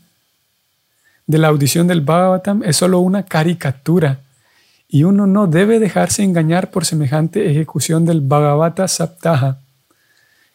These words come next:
que sujetos codiciosos y ridículos realizan para mantener una posición de disfrute material".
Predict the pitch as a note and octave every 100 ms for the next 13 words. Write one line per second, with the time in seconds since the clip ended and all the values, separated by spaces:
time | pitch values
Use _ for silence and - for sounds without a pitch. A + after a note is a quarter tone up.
0 | - E3 D#3+ E3+ - F3 G3 G3+ - F3
1 | D3+ C#3+ E3+ F3+ G3+ E3 F3 D#3 D3+ D3
2 | E3+ G#3 G3 A#3 - _ - - - D#3+
3 | F3 E3+ E3 G3 G3+ F#3 F3 E3 D#3 D3+
4 | D#3 C#3+ D#3 F3 E3+ E3+ C#3 D3 E3 D#3+
5 | E3 D3+ D3 - D3 D3 D3+ D3 C3 B2+
6 | B2+ B2+